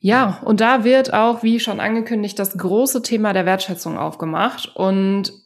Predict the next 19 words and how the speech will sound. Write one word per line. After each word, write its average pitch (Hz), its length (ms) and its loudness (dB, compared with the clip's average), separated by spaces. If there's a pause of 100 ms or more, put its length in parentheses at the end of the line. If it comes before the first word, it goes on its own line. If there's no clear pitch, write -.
ich 196 180 -2
schätze 269 260 -2
mal, 226 480 0
das 190 300 -4
bildet 240 480 -2
auf 180 200 -4
jeden 226 300 0
Fall 190 500 -2
die 175 220 -6
Grundlage 226 840 0
in 185 240 -2
jeglicher 262 600 -6
Art 190 360 -4
und 175 180 -6
Weise, 190 560 -2
wie 190 160 -2
wir 190 120 0
miteinander 175 580 -4
interagieren, 180 680 -4